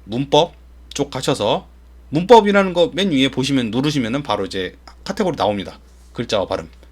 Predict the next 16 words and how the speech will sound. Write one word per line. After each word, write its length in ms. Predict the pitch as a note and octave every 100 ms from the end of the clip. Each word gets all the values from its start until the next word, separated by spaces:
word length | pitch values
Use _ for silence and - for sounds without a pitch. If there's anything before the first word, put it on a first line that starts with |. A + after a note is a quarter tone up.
| - - - - - - - -
자, 200 | - F3+
그럼 160 | D#3 C3
이제 60 |
강세하고 760 | - D#3 G#3+ F3 G3+ - F#3+ F3+
이제 220 | B2+ A2+ -
넘어가겠습니다. 520 | B2+ C#3+ A#2+ G2+ E2 - - - - - - - -
에스페란토 420 | C#3+ D#3+ - A#3 A3+
강세는요, 440 | D3 D3 D3 D3+
그렇게 180 | G3 G3+
중요하진 360 | C#3 C#3+ D3+
않아요, 320 | C#3+ G2+ F#2 D#2+
사실. 300 | - G2+ D#2 - -
강세가 320 | C3+ D3+ E3
규칙적인데, 720 | - - - C#3 A#2 C#3+ F#2+ - - - - - - -
강세를 460 | D#3+ G#3 A#3 A#3
잘못했다고 1080 | G#3+ C3+ F#3 A#3 - - F#3+ E3+ F3+ C4+